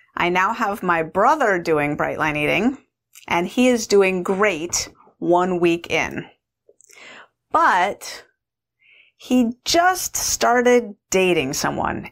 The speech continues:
and is struggling to navigate that whole world with Bright Line Eating. As you might imagine, doing Bright Line Eating as a married person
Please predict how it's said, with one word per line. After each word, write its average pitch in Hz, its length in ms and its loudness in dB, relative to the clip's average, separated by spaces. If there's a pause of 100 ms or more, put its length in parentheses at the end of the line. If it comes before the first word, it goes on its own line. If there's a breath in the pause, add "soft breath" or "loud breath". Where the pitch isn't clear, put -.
and 185 240 -2
is 180 160 2
struggling 208 640 0
to 190 180 -2
navigate 180 800 0
that 160 180 0
whole 214 340 0
world 170 360 0
with - 260 -4
Bright 147 180 -2
Line 147 200 -4
Eating. - 360 -6 (1300 loud breath)
As 254 240 0
you 285 80 -2
might 240 220 2
imagine, 170 540 0
doing 208 300 4
Bright 196 220 0
Line 185 200 0
Eating 180 260 2
as 165 100 0
a 170 80 2
married 240 500 2
person 160 680 -2